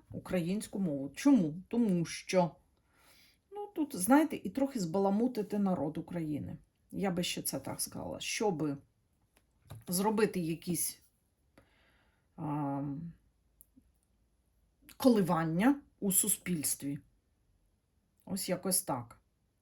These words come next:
Ну, це, і знаєте, в мене ще ось ця карта нагадує хотілку. От хочу і все, от хочу. А, якщо ми згадаємо,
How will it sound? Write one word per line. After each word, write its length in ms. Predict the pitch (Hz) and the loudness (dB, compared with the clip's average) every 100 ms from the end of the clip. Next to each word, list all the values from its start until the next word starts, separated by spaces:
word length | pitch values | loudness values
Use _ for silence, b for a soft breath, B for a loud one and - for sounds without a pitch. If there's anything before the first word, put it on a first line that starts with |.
| _ _ _ _ _ _ b b - | _ _ _ _ _ _ b b -2
Ну, 80 | |
це, 340 | 262 349 320 220 | 0 2 0 2
і 180 | 247 254 | 6 6
знаєте, 400 | 262 339 370 208 | 6 2 2 0
в 40 | |
мене 340 | 208 269 294 | 4 6 6
ще 400 | 277 - 247 247 - | 4 2 0 0 0
ось 220 | 233 - | 0 0
ця 200 | - 269 | 4 2
карта 460 | 269 247 233 214 | 2 -2 0 -2
нагадує 600 | 196 202 202 285 277 220 | 0 0 2 4 4 2
хотілку. 680 | 180 269 180 180 139 - 151 - _ - | 2 2 2 0 -2 -4 -12 -14 _ 0
От 180 | 233 - | 0 0
хочу 440 | - 339 - 185 | 2 2 2 0
і 120 | - | -4
все, 300 | 202 - - | -6 -6 0
от 380 | 214 - 175 - | 0 0 -2 -4
хочу. 540 | - 285 277 - 156 B B B B B | 0 0 2 0 -2 B B B B B
А, 400 | - 202 202 208 196 - | 2 6 8 6 4 0
якщо 460 | 233 247 359 349 | 0 0 2 4
ми 120 | 302 | 6
згадаємо, 920 | 240 226 247 262 247 185 170 165 151 | 8 6 6 8 8 8 2 0 -2